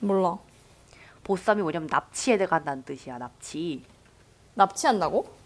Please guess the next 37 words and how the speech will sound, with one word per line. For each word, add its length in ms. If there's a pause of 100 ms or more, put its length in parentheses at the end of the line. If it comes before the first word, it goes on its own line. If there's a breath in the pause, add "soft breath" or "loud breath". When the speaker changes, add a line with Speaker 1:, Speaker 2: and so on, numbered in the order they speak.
(420)
Speaker 2:
어. 220 (840)
"내가 220
남자였으면 640
널 300
납-," 240
그러니까 280
한국말로 720
보쌈인데 960 (500 soft breath)
그 100
Speaker 1:
음. 40
Speaker 2:
보쌈의 520
뜻이 200
뭐냐면 280
납치하는 580
거야. 240 (260)
바-, 140
이런 280 (340)
어디에 260
넣-, 200
넣어서 420
납치해 400
간다는 320
뜻이야. 500 (680)
Speaker 1:
진짜, 240
Speaker 2:
그 40
Speaker 1:
진짜 240
토할 260
것 220
같아. 180 (440)
Speaker 2:
그니까 560
나는 260
그거를 420
처음에 420
들었을 460
때 320
그 160
짤现场 720